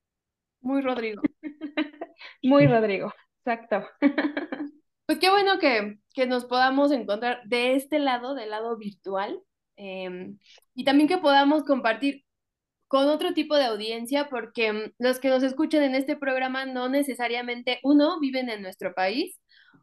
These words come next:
Speaker 1: o han tenido la oportunidad de estar en algunas de nuestras visitas o en algunas de nuestras actividades. También tenemos ya públicos súper recurrentes en el Jardín Botánico y los conocemos, este, muy bien y ya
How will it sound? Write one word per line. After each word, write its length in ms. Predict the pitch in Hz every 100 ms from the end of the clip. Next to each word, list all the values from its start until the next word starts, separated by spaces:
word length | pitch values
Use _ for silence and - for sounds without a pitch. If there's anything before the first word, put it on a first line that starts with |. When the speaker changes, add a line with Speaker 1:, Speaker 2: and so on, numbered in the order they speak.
| _ _
Speaker 1:
o 240 | - 254 269
han 160 | 277
tenido 400 | 311 294 285 277
la 180 | 269 233
oportunidad 640 | 220 214 214 226 220 233
de 80 | 233
estar 200 | 247 240
en 120 | 233 208
algunas 400 | 208 214 220 220
de 80 |
nuestras 380 | 208 202 - 196
visitas 500 | 196 202 233 208 226
o 40 | 226
en 80 | 180
algunas 240 | 196 214
de 60 | 202
nuestras 280 | 180 190 185
actividades. 800 | 185 196 196 214 214 214 302 - _ -
También 240 | 247 269
tenemos 340 | 285 277 277
ya 320 | 277 262 269 - - - _ -
públicos 680 | 285 294 294 277 269 269 -
súper 320 | 277 262 247
recurrentes 580 | 214 202 208 214 240 240
en 120 | 202
el 100 | 185
Jardín 280 | 196 196 208
Botánico 440 | 208 208 208 202
y 40 | 202
los 160 | 180
conocemos, 640 | 170 175 180 208 208 202 190
este, 440 | - - - -
muy 160 | 208 226
bien 320 | 220 214 214
y 100 | 208
ya 280 | 185 180 180